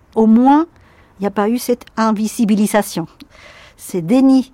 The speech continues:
qu'il y a eu au mois de décembre avec les cent dix morts du mois de décembre, que moi, personnellement, me reste à travers la gorge.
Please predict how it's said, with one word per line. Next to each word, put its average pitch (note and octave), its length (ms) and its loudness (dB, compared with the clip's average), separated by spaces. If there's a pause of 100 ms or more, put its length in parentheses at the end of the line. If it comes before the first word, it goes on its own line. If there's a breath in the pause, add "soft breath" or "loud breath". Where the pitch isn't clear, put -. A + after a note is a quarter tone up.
(600)
qu'il G3+ 100 -6
y F3 80 -2
a E3 80 -2
eu G3 180 -4
au F3 120 -8
mois F#3+ 180 -4
de F3+ 60 -8
décembre G3 480 -4
avec D#3+ 180 -8
les - 80 -16
cent A#3 140 0
dix G#3 200 2
morts G3 540 0
du - 80 -10
mois E3+ 220 -6
de D#3 100 -8
décembre, D3+ 420 -4
que - 120 -10
moi, F3+ 160 -2
personnellement, E3+ 640 -8 (320 loud breath)
me E3 100 -8
reste A#3+ 340 -8
à F3 60 -10
travers F3 320 -8
la B3 140 -6
gorge. A#3 400 -8